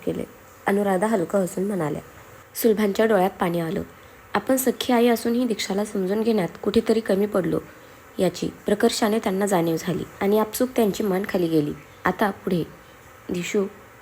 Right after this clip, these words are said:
दर्शनने तिला हाक मारली. "सॉरी," तो खाली मान घालत म्हणाला. "हं," दीक्षा फक्त एवढंच म्हणाली. "आई, बाबा, दादा, आता आलाच आहात तर जेवल्याशिवाय जाऊ नका. कारखानिसांची रीत आहे ती," दीक्षा म्हणाली आणि त्या तिघांना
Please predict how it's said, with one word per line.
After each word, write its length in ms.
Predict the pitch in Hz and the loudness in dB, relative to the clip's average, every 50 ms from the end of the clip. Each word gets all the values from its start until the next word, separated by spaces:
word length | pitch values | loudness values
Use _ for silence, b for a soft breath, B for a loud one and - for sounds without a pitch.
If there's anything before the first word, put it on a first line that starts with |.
| - - | -6 0
दर्शनने 420 | 190 196 185 175 - 185 190 190 | 4 4 4 4 2 0 0 -2
तिला 200 | 190 - 202 226 | -2 0 0 0
हाक 260 | 226 196 151 - - | 0 0 -2 -2 -4
मारली. 260 | 170 156 151 - 185 220 - - - - - B B B B B B B | -4 -4 -4 -6 -8 -14 -14 -16 -20 -20 -20 B B B B B B B
"सॉरी," 400 | - - - 190 170 165 170 165 - - - - - - - - - - - | -4 0 2 4 4 2 0 -2 -8 -12 -18 -20 -20 -20 -20 -20 -8 -2 0
तो 60 | 240 233 | 0 2
खाली 200 | - 208 196 208 | 4 2 2 4
मान 220 | 208 196 196 208 | 2 2 0 0
घालत 200 | 202 190 170 185 190 - | 0 0 0 0 -2 -2
म्हणाला. 320 | 196 170 156 147 147 190 185 - - - - - - - - - - - - - - - | -2 -2 -2 -4 -4 -6 -8 -12 -16 -20 -20 -20 -20 -20 -20 -20 -20 -20 -20 -10 -2 2
"हं," 160 | 196 190 175 - - - - - - - - | 2 2 2 0 -4 -10 -20 -18 -12 -8 -6
दीक्षा 260 | 190 190 - - 214 | -6 -4 -2 -4 -4
फक्त 260 | 208 208 180 - - | -4 -4 -4 -2 0
एवढंच 340 | 233 226 196 170 170 170 - | 2 2 2 2 0 -2 -2
म्हणाली. 300 | 202 190 170 147 151 190 - - - - - - - - - - - - - - - | -4 -4 -2 -4 -4 -6 -8 -12 -14 -20 -20 -20 -20 -20 -20 -20 -20 -20 -20 -10 -4
"आई, 160 | - 196 185 190 | -2 0 0 0
बाबा, 300 | 196 202 190 185 202 190 202 - - 220 | 0 0 0 0 0 -2 -4 -8 -6 -2
दादा, 340 | 190 185 180 180 202 196 196 - B B B B B B | 0 0 2 0 -2 -4 -6 -8 B B B B B B
आता 160 | 208 202 - 254 | -6 -2 0 2
आलाच 360 | - 214 208 214 240 247 262 | 4 4 4 6 4 4 4
आहात 200 | 254 233 185 196 - - - | 2 2 0 -2 -2 -2 -2
तर 60 | 247 | 0
जेवल्याशिवाय 500 | 226 226 233 208 202 208 - - 208 214 | 4 4 4 6 4 4 2 2 2 2
जाऊ 200 | 220 214 196 175 | 4 4 2 2
नका. 240 | 175 175 165 - 165 - - - - - - - - - - | 2 0 -2 -4 -6 -8 -8 -14 -20 -20 -20 -20 -20 -14 -6
कारखानिसांची 720 | - 190 180 - - 196 202 196 - 202 196 196 - 247 | -2 -2 0 0 0 -2 -2 0 0 0 0 2 2 4
रीत 220 | 233 214 214 214 208 | 4 4 4 2 2
आहे 200 | 185 180 160 151 | 0 2 0 0
ती," 140 | - - - - - - - - B B B B B B B - | -2 -6 -12 -14 -16 -20 -20 -20 B B B B B B B -2
दीक्षा 240 | 202 202 - - 233 | -2 0 0 0 2
म्हणाली 380 | 240 247 247 240 240 240 202 - - | 2 4 4 4 4 2 2 2 0
आणि 140 | 190 190 196 | -2 0 2
त्या 100 | - 220 | 2 2
तिघांना 420 | 214 214 214 196 208 214 220 214 | 2 2 2 2 2 0 0 0